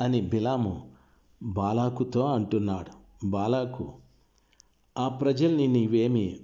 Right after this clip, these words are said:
ఒట్టిగా అనుకోకు. రాజు యొక్క జయధ్వని వారిలో ఉంది. దేవుడు ఐగుప్తులో నుండి వారిని రప్పించాడు. గురుపోతు వేగం వంటి వేగం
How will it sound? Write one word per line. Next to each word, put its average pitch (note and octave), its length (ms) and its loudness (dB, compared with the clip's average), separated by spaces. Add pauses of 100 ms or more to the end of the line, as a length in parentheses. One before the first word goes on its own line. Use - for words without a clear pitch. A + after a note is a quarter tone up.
(140)
ఒట్టిగా A#2+ 480 0
అనుకోకు. G#2 680 -2 (920)
రాజు A#2+ 320 0
యొక్క B2 340 2
జయధ్వని G#2+ 1040 -2 (680)
వారిలో G#2+ 480 -2
ఉంది. F#2 560 -4 (840)
దేవుడు D3 420 2
ఐగుప్తులో C3+ 680 2
నుండి A#2 280 2
వారిని G2+ 380 -2
రప్పించాడు. G2 760 -4 (1040)
గురుపోతు B2 500 2
వేగం A#2 540 2
వంటి G#2+ 280 -2
వేగం G#2+ 480 -2